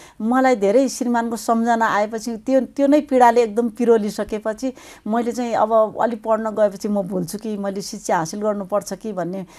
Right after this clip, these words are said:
मेरो भाइले पनि यसरी "तपाईँ पढ्नु न त, अलिकति भुलिन्छ" भन्ने कुरा भयो र त्यतातिर इन्भल्भ भएपछि म अगाडि बढ्न सक्छु भन्ने भयो। जब मैले, अ, प्लस टू गरिसकेपछि ब्याचलर त, ओ, प्लस टू त मैले राम्रैसँग पास गर्न सकेँ भने ब्याचलर पनि म सक्छु,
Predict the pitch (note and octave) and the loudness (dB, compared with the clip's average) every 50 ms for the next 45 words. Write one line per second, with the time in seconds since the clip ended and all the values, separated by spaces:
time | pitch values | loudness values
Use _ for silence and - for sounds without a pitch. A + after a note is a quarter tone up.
0 | - - - _ G3+ G#3 G#3+ G#3 F3+ F3+ E3 D#3 E3 F3+ F#3+ G3 A3 A#3 A#3 A3+ | -20 -20 -14 _ -4 -2 -2 -2 0 -2 -2 0 -2 -2 -4 -6 -6 -8 -6 -6
1 | G#3 G3+ - - G#3+ G#3 G3 F#3+ - - G3+ G3+ G#3 F#3+ - G#3 G3+ G3 G#3 A3+ | -6 -6 -6 -6 -6 -6 -8 -8 -6 -6 -4 -4 -4 -6 -4 -2 -2 0 0 -2
2 | A#3+ A#3 G#3+ G#3 G#3 G#3 A3+ A3 - F3 G3+ G3 G#3 G3 G3 F3+ D#3+ F3 F3+ F#3+ | -4 -4 -6 -4 -2 -2 -2 0 -2 -2 -2 -4 -6 -6 -8 -6 -6 -4 -2 -2
3 | G3 G3 F#3+ - A3 G3+ D#3+ D#3 D#3 F3 F3+ F3 G3+ G3 F#3 D#3+ D#3 D#3 D#3 E3 | -2 -2 -2 -2 -2 -2 -2 -2 -4 -4 -6 -6 -4 -4 -4 -4 -4 -4 -4 -2
4 | F3+ F#3+ G3+ - - - - - - - - A3+ A3 A#3 A#3+ A#3 A#3 A3 A#3+ A#3+ | -4 -4 -6 -8 -14 -20 -20 -18 -6 0 0 0 2 2 0 0 0 0 0 -2
5 | - B3 A#3 A3+ A3 A3+ A3 G#3 G#3+ F#3 E3+ E3 E3+ F3 F#3+ G#3+ G#3 A#3+ A#3 G#3+ | 0 0 -2 0 0 0 -2 -2 -4 -4 -2 -2 -2 -2 -4 -6 -6 -6 -4 -4
6 | G3+ G#3 - - G3 G3+ G3 F#3+ G3+ G3 F#3+ G3+ G3 G3 F3+ - G3 F#3 - - | -2 -2 0 0 0 0 0 -2 -4 -4 -6 -6 -6 -6 -6 -6 -6 -6 -4 -6
7 | G#3+ F#3 F3 E3 F3 F3+ F3 F#3 G3+ G#3+ G#3+ B3+ C4 C#4 C4+ B3 B3+ B3+ B3 C4 | -6 -4 -4 -6 -6 -6 -6 -4 -6 -4 -2 -2 -2 0 -2 -2 -4 -2 -2 -4
8 | B3+ - - - - - - - - G3 G3 G3+ C4 B3+ B3 A#3+ A3+ A#3 - C4 | -6 -6 -10 -20 -20 -20 -8 -4 -2 -2 -2 0 0 2 2 2 0 0 -2 -2
9 | B3+ A3+ B3 B3 B3 - - A#3 G#3+ A#3+ A3 A#3 A3 - B3 G#3+ G#3 A#3+ B3 B3+ | 2 4 4 2 2 0 -4 -2 -2 -2 -4 -4 -4 -4 -4 2 4 4 4 4
10 | B3 B3 B3 B3 A#3+ A#3+ - B3 A#3 B3 C4 - C4 C4 C4+ C4 - - C4 C4 | 2 0 -2 -2 -2 -2 -2 -4 -2 -4 -4 -4 -2 -2 -2 -2 -4 -4 -4 -2
11 | B3 A#3 A#3 A3 A3 F#3+ F3 F3 G3 A#3 A3 - C4 B3 G#3+ - A3 G#3 G3+ A3 | -2 -2 -2 -2 0 0 0 0 0 -2 -4 -4 -6 -4 0 2 2 2 2 -2
12 | A3+ G#3+ G#3 G#3+ G#3 - G#3 G3 G3+ G3 F#3+ G#3 G#3 G#3+ B3+ B3+ B3+ C4 B3 B3 | -4 -4 -4 -4 -4 -4 -4 -4 -4 -8 -8 -6 0 0 0 2 0 -2 -6 -4
13 | C4 B3+ B3+ B3+ A#3+ - - A#3 A3+ - - - A3 A#3+ B3 | -2 0 0 0 -2 0 0 0 0 0 -2 -4 -4 -4 -4